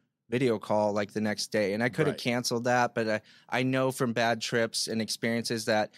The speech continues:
Speaker 1: if you start changing the way you behave, 'cause the
Speaker 2: Mm-hmm.
Speaker 1: anxiety, even in an awakening experience, they're saying the anxiety is trying to teach you something. Like, I was anxious about checking my bank account 'cause I was like, "This isn't the time to do that when I'm already having all this."
Speaker 2: Sure.
Speaker 1: But then I had to say, "No, you're doing it."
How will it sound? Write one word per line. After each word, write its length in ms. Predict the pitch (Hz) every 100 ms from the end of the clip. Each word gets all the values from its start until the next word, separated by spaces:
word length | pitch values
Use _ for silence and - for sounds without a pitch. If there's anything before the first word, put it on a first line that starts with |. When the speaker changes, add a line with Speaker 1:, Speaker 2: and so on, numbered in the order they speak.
| - -
Speaker 1:
if 100 | 110
you 80 | 123
start 440 | - 139 131 120
changing 380 | - 131 123 127
the 80 | 123
way 120 | 120
you 100 | 117
behave, 600 | 110 110 110 120 127 - _ -
'cause 120 | 110 120
the 120 | 139
Speaker 2:
Mm-hmm. 0 |
Speaker 1:
anxiety, 520 | 127 110 123 180 170 135
even 200 | 143 170
in 120 | 160
an 80 | 135
awakening 480 | 113 113 120 127 123
experience, 560 | 117 - 117 117 113 110
they're 100 | 107
saying 320 | - 117 113
the 100 | 113
anxiety 460 | 110 110 120 117
is 80 | 113
trying 220 | - 120
to 80 | 107
teach 300 | - 127 -
you 60 | 104
something. 480 | - 78 82 78 - - - _
Like, 160 | 110 107
I 60 | 120
was 120 | 117
anxious 340 | 123 - 120
about 180 | 120 110
checking 280 | - 117 117
my 120 | 104
bank 300 | 101 120 117
account 360 | 107 117 107 101
'cause 160 | 104
I 40 | 107
was 100 | 104
like, 160 | 107
"This 180 | 127 123
isn't 260 | 135 131 120
the 80 | 117
time 320 | - 123 117
to 80 | 110
do 200 | 104 127
that 260 | 120 113 90
when 160 | 107
I'm 160 | 110 110
already 220 | 110 107
having 240 | 117 110 107
all 160 | 107
this." 340 | 104 107 - - - -
Speaker 2:
Sure. 160 | - 120
Speaker 1:
But 120 | 117
then 140 | 135 127
I 60 |
had 140 | 120 117
to 60 |
say, 180 | 113 117
"No, 200 | 110 120
you're 140 | 110 107
doing 340 | 120 110 95
it." 140 | 64